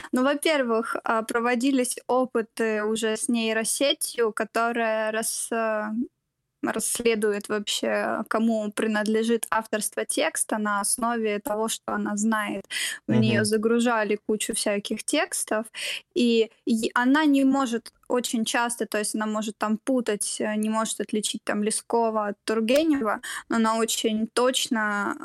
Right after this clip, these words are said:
Speaker 1: определяет всегда тексты Пелевина.
Speaker 2: Мгм.
Speaker 1: Причём это может говорить о том, что всё-таки он,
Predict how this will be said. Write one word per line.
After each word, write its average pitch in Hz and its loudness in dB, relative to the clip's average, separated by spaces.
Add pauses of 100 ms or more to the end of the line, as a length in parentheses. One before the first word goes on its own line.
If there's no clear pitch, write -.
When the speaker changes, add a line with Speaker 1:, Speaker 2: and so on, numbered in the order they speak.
(120)
Speaker 1:
определяет 220 0
всегда 214 0
тексты - -4
Пелевина. 208 -2 (280)
Speaker 2:
Мгм. 123 2
Speaker 1:
Причём 226 2
это 220 -2
может 214 0
говорить 220 0
о 214 2
том, 208 -2
что - -4
всё-таки 214 -2
он, 208 -2